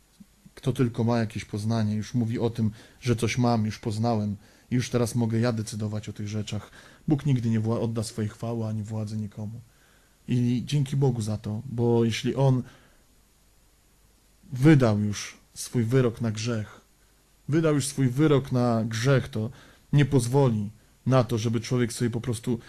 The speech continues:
jego wyrokiem szastał. Wyrok na tej ziemi jest jeszcze jakiś nieprawomocny może być. Wyrok na tej ziemi może być jeszcze ominięty. Może zbiec gdzieś w więzień. Ale u Boga,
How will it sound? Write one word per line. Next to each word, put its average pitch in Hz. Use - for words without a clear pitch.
jego 131
wyrokiem 120
szastał. 110
Wyrok 147
na 139
tej 131
ziemi 110
jest 139
jeszcze -
jakiś 107
nieprawomocny 117
może 107
być. 104
Wyrok 147
na 143
tej 135
ziemi 143
może 127
być 117
jeszcze 113
ominięty. 123
Może 123
zbiec 127
gdzieś 110
w -
więzień. 113
Ale 113
u 117
Boga, 120